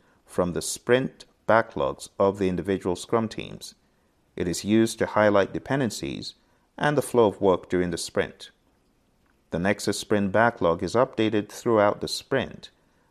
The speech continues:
as more is learned. It should have enough detail that the Nexus can inspect their progress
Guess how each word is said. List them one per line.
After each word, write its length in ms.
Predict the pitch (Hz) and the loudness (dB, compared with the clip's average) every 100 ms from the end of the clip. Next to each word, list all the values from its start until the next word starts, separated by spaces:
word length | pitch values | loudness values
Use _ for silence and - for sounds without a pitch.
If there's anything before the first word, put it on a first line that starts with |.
| - | -12
as 180 | 82 - | -10 -2
more 260 | 95 107 | 2 2
is 200 | - 85 | 2 0
learned. 480 | 90 98 - - - - _ _ _ _ _ _ - | 2 2 2 -10 -16 -20 _ _ _ _ _ _ -12
It 100 | - | -4
should 280 | - 127 | 2 4
have 200 | 123 113 | 4 2
enough 300 | 110 104 101 | 2 0 -2
detail 540 | - 120 - 69 - - _ - | -4 -6 -4 -4 -4 -10 _ -6
that 200 | 85 - | -6 -4
the 60 | |
Nexus 460 | 85 113 - 78 - | -2 -2 -4 -10 -8
can 180 | - 80 | -8 -8
inspect 460 | 78 - 104 101 | -8 -4 -2 -2
their 140 | 87 82 | -4 -6
progress 680 | - 123 110 - - - | 0 2 2 -4 -10 -16